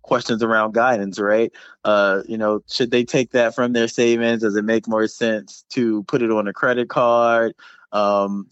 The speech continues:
things like that, just general questions around how to best manage the, the money they have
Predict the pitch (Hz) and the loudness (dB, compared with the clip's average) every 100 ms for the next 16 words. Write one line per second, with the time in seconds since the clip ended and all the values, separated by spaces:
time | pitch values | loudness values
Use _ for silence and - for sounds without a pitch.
0 | _ _ 175 202 160 135 123 123 120 117 | _ _ 0 0 2 0 2 2 2 2
1 | 139 139 135 151 139 120 135 123 131 120 | -2 -2 -2 0 0 0 -2 -4 -6 -4
2 | 113 117 113 110 110 110 _ _ _ - | -2 0 0 0 -2 -4 _ _ _ -2
3 | 139 131 - 120 120 117 120 113 123 120 | 0 0 -2 0 0 0 0 0 2 2
4 | 110 104 - 117 107 107 101 104 113 110 | 0 -2 -2 2 4 4 0 -2 -2 0
5 | 117 113 107 98 95 - 120 104 87 85 | 0 0 0 0 -2 0 0 2 2 0